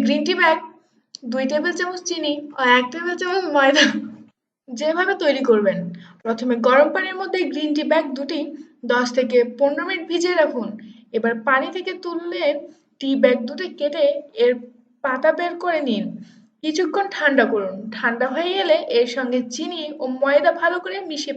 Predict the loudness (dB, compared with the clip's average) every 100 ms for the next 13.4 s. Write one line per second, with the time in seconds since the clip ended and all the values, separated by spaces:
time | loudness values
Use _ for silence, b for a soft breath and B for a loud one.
0 | -2 -2 -2 -8 -6 -4 -4 -4 -10 -20
1 | _ _ _ _ _ _ _ _ _ -18
2 | -10 -2 2 4 2 6 6 6 2 6
3 | 6 6 -2 -6 B B B 0 0 -2
4 | -10 -10 -12 -6 -4 -4 -4 -2 2 2
5 | 2 -2 -2 -2 -2 -6 -6 -2 0 0
6 | 0 -2 2 0 0 -4 -8 -8 -6 -6
7 | -8 -10 -2 0 0 -6 b b b _
8 | 4 6 6 4 0 -2 0 -2 0 -2
9 | -2 -6 -6 -6 2 2 2 -8 -6 0
10 | 0 0 -8 B B B _ 4 4 4
11 | 4 4 0 -2 -2 0 0 0 -2 -2
12 | -2 -2 -2 -2 -2 -4 -6 2 2 2
13 | -6 -8 -4 -4